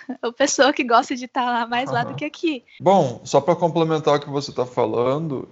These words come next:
Speaker 2: e, e na realidade pra complementar um pouco mais sobre, é, sobre mim, é, esse foi um dos motivos de eu ter começado a compartilhar, porque alguns anos atrás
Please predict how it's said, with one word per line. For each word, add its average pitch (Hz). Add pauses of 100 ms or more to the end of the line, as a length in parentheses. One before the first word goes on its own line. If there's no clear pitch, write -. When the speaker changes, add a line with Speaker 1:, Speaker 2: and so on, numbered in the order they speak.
Speaker 2:
e, 117
e 123
na 113
realidade 120
pra 120
complementar 120
um 123
pouco 127
mais 123
sobre, 123 (440)
é, 117
sobre 117
mim, 135 (360)
é, 127
esse 160
foi 190
um 180
dos 165
motivos 160
de 151
eu 156
ter 156
começado 147
a 143
compartilhar, 147 (380)
porque 123 (280)
alguns 131
anos 151
atrás 147